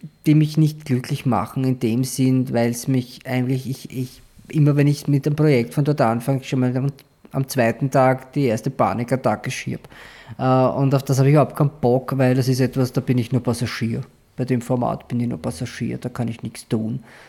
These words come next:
ähm, dafür oder dagegen, sondern das sind Dinge, die ich auch ein bisschen, <clears throat> wo ich mir, m-, mir selbst meine eigenen Ansichten ein bisschen gerech-, äh, zurechtzimmern muss, äh, damit sie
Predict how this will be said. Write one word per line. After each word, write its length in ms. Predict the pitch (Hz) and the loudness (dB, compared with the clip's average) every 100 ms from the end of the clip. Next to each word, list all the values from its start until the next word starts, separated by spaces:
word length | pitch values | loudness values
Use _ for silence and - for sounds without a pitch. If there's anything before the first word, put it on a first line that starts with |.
| - - | -20 -6
ähm, 600 | 113 117 117 113 117 113 | -2 0 -2 -2 -4 -4
dafür 480 | 123 - 120 123 120 | -6 -2 0 2 0
oder 120 | 120 | -2
dagegen, 600 | 120 - 110 101 120 120 | -4 -4 -4 -2 -4 -4
sondern 320 | 117 117 113 | -4 -4 -4
das 220 | 113 113 - | -6 -8 -4
sind 460 | 120 120 - - | -2 -4 -8 -4
Dinge, 240 | 120 120 120 | -2 0 -2
die 180 | 123 | -2
ich 140 | 117 123 | -2 -4
auch 260 | 113 - | -6 -10
ein 60 | 147 | -12
bisschen, 500 | 120 - - 120 113 - - - - - - - - - - - - _ _ _ | -10 -8 -2 -2 -2 -8 -20 -18 -16 -14 -12 -12 -14 -16 -18 -20 -20 _ _ _
<clears throat> 600 | 220 214 185 - - - | 2 4 2 -2 -14 -4
wo 140 | 175 180 | 4 6
ich 180 | 180 | 6
mir, 200 | 185 190 | 6 6
m-, 280 | 185 190 185 - 175 | 6 6 4 4 4
mir 120 | 175 | 4
selbst 440 | 170 202 214 - | 6 4 4 2
meine 220 | 165 160 | 2 4
eigenen 400 | 135 143 156 156 | 6 6 6 4
Ansichten 500 | 139 143 147 156 - | 4 2 2 2 2
ein 60 | 151 | 2
bisschen 240 | 151 151 | 2 0
gerech-, 440 | 151 165 135 127 127 | 2 4 4 0 -2
äh, 600 | 156 147 147 143 135 147 | 2 6 6 4 2 0
zurechtzimmern 840 | - 147 135 131 - 147 143 143 | 2 4 4 2 4 4 6 6
muss, 440 | 139 135 139 - 143 | 4 4 0 -4 0
äh, 380 | 135 131 135 131 | 2 4 2 2
damit 320 | 139 135 127 | 0 2 0
sie 360 | 139 131 127 | 2 4 2